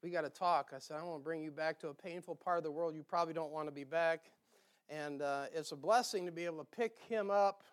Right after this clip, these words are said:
a little bit, amen, and get him over there. He's a good man.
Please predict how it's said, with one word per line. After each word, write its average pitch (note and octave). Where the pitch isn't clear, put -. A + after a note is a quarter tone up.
a D3+
little A#3
bit, A#3
amen, G3+
and D#3+
get A3
him A3
over A3
there. A#3
He's D#3+
a D3+
good G#3
man. G#3+